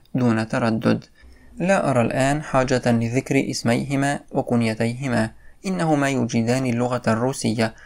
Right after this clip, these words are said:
ويمكنك أن تتحدث إليهما وتبدي آراءك لهما بكل صراحة ووضوح، وإذا سمحت الظروف فإنك ستعرف اسميهما وكنيتيهما وتعمل معهما بصورة أخوية.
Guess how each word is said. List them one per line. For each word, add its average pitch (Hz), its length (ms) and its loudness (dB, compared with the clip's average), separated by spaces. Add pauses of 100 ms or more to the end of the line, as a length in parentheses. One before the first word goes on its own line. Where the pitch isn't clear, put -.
(140)
ويمكنك 127 580 0
أن 120 160 0
تتحدث 120 580 -2
إليهما 139 640 -2 (260)
وتبدي 151 560 -2
آراءك 117 500 0
لهما 131 480 0 (120)
بكل 120 420 0
صراحة 123 680 -2 (160)
ووضوح، 120 640 2 (320)
وإذا 139 320 2
سمحت 131 440 -2
الظروف 120 520 0 (360)
فإنك 160 480 0
ستعرف 131 540 -2
اسميهما 131 680 -2 (140)
وكنيتيهما 120 880 0 (300)
وتعمل 156 440 2
معهما 127 600 0 (140)
بصورة 120 480 0
أخوية. 117 680 0